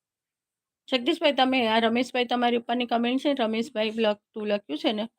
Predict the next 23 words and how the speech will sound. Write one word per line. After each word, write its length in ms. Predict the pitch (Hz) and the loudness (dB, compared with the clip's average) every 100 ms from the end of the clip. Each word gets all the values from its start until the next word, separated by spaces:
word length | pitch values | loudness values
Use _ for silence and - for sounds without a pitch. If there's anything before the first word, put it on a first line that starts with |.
| - _ _ - | -20 _ _ -6
એમને 240 | 220 240 247 | 0 2 2
જોઈન 280 | 262 240 247 | 4 2 2
કરી 220 | 247 233 | 0 0
દો, 100 | 214 | -2
એ 100 | 226 | -4
તમને 340 | 226 220 226 226 - _ _ _ _ | -6 -4 -2 -4 -6 _ _ _ _
આપી 220 | 208 233 | -12 -8
દેશે 280 | 208 185 - | -4 -4 -4
અત્યારે 460 | 175 - 180 156 160 | -6 -6 -8 -8 -8
જ 100 | - - _ _ - | -18 -20 _ _ -14
રિટર્ન. 360 | 196 - 180 185 | -14 -12 -16 -14
જગદીશભાઈ, 680 | - 196 - 208 - 202 208 202 - 190 | -12 -12 -14 -14 -8 -6 -6 -10 -12 -6
રમેશભાઈ 460 | 190 202 202 208 202 | -4 -4 -6 -8 -10
સા-, 260 | - - _ _ _ _ - | -10 -16 _ _ _ _ -16
આપણા 240 | 208 214 | -6 -4
જ 200 | 202 - | -6 -10
ગ્રુપના 400 | - 214 - 220 | -10 -10 -6 -6
જ 60 | 226 | -6
છે, 120 | - | -6
એ 100 | 208 | -6
સારા 340 | 208 190 190 214 | -4 -2 0 0
છે, 100 | 208 | -2
આપણે 260 | 180 196 | -2 -4